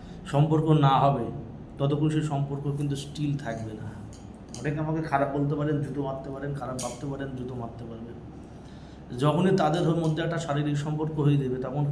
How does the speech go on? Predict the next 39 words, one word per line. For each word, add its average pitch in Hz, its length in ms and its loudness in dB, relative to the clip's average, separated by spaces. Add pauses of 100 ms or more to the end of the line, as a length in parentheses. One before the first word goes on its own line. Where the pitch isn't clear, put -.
ক্ষেত-, 139 280 -4
সেই 143 240 -2
ক্ষেত্রে 156 280 0
দেখা 139 220 2
যাবে 131 260 -2
না 131 180 2
মেয়ে 135 240 -2
ছেলেকে 131 320 -4
ভুলতে 135 280 -4
পারবে, 139 240 -2
না 131 140 -6 (380)
ছেলে 131 200 -4
মেয়েকে 117 340 -2
ভুলতে 113 220 -8
পারবে। - 160 -10 (1300)
সে - 120 -2
অবিবাহিত 143 500 6
মেয়ে 147 280 4
ছেলেই 156 260 4
হোক, 143 220 2
প্রেমিক 139 220 0
প্রেমিকার 139 360 -2
ক্ষেত্রেই 143 340 -4
বলি, 120 320 -4
যখনই 143 380 0
তাদের 156 280 2
মধ্যে 156 280 2
একটি 156 140 -4
শারীরিক 143 420 -2
সম্পর্ক 147 400 -2
হয়ে 139 380 4
যাবে 131 260 0
ছেলে 127 260 -6
মেয়ে 131 180 -6
বা 127 160 -6
মেয়ে 123 180 -6
ছেলের 123 260 -8
মধ্যে, 117 280 -8
তখন 143 240 -2